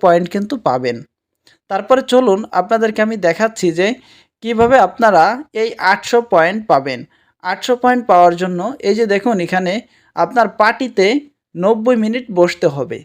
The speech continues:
আপনি যদি নব্বই মিনিট যদি পার্টিতে বসে থাকেন and হচ্ছে এক হাজার গিফট যদি আপনার আইডিতে পড়ে, তাহলে কিন্তু আপনি এই আটশো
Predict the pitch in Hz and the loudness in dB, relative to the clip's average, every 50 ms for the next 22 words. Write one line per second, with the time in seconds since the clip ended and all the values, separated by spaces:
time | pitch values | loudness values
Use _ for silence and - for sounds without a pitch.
0 | _ _ _ - 170 180 - 226 240 233 254 247 220 240 220 202 214 240 220 226 | _ _ _ -10 -8 -6 -4 -4 -2 -2 -2 -2 -2 0 2 2 2 2 2 2
1 | 247 240 214 202 202 202 190 190 196 180 180 175 175 - 170 170 175 - 220 214 | 0 0 0 -2 -6 -4 -2 0 0 0 0 -2 0 0 0 0 0 -2 -4 -4
2 | - 220 190 165 160 180 180 - 226 214 180 170 151 151 156 185 208 - - - | -4 -4 -4 -2 -2 -2 0 0 -2 -2 -2 -4 -4 -4 -4 -4 -6 -10 -16 -20
3 | _ _ _ - 190 185 214 226 214 220 208 220 214 _ - - 185 185 220 294 | _ _ _ -2 0 0 0 -2 -4 -6 -8 -8 -10 _ -8 -4 -4 -2 -2 -4
4 | 320 _ _ _ _ _ _ _ - 202 202 214 233 226 214 208 214 208 240 240 | -6 _ _ _ _ _ _ _ -4 -2 -2 -2 0 0 0 2 2 4 2 2
5 | 226 185 175 196 214 226 214 - 220 214 185 214 214 208 208 196 190 202 196 180 | 0 -2 -4 -4 -4 -4 -6 -8 -8 0 2 4 4 6 4 4 4 2 -2 -2
6 | - - 160 165 165 165 165 160 190 185 185 _ _ 185 180 190 208 190 196 240 | 0 0 0 0 0 0 -2 -2 -4 -6 -6 _ _ -4 -2 -2 -2 -2 -4 -6
7 | 240 - _ _ _ _ - 165 160 165 180 185 208 214 202 - 175 156 156 165 | -8 -12 _ _ _ _ -12 -8 -6 -6 -6 -4 -6 -4 -2 0 -2 -2 -2 -4
8 | 185 226 262 254 - 190 196 - - - - 156 156 156 - - - | -8 -8 -8 -6 -4 -4 -2 -4 -6 -8 -8 -6 -6 -6 -6 -4 -6